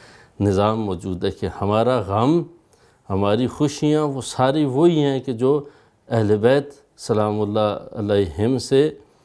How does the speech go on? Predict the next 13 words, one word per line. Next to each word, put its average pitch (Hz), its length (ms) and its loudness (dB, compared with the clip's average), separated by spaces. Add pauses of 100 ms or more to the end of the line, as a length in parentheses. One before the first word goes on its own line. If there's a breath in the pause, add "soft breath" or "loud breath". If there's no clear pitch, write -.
(400 soft breath)
مربوط 101 800 0
ہیں۔ 90 120 -4 (580 soft breath)
اور 180 220 6 (120)
انسان 160 680 0 (220)
چونکہ 165 440 2
اگر 139 300 4
مومن 131 560 4
ہے، 95 200 2
ایمان 135 480 0
اس 107 160 -4
کا 117 140 0
مضبوط 107 560 -2
ہے، 147 220 4